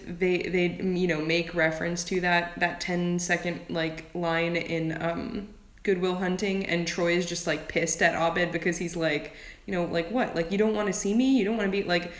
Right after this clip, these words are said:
the best part of your day is when you think that I'm not gonna be there?" Like, like, it's just so, it's so good because it's like,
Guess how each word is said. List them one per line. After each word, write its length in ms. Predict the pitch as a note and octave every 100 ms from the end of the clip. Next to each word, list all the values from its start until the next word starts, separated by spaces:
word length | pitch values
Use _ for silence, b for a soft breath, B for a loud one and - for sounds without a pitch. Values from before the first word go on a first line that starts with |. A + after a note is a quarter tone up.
| B
the 80 | -
best 260 | F3+ F#3 -
part 120 | A#3+
of 120 | G3+
your 140 | F#3+ F#3+
day 240 | F3 E3
is 100 | F3
when 100 | F3
you 100 | E3+
think 280 | D#3+ G3 F#3+
that 120 | E3+
I'm 180 | E3 E3
not 260 | D#3 D#3+ F3
gonna 140 | E3+
be 260 | D#3+ D#3 E3
there?" 280 | A3 B3 A3
Like, 440 | D#3+ D#3 D#3 - B B B B B - - G3
like, 260 | F#3+ F#3 -
it's 160 | G#3+ G#3
just 300 | C4 D4+ -
so, 320 | C4 C4+ - B B
it's 220 | - -
so 260 | - D4 C#4
good 300 | G#3+ C4+ F3+
because 260 | G3 B3 A3+
it's 180 | A#3+
like, 360 | B3 A3+ A3 -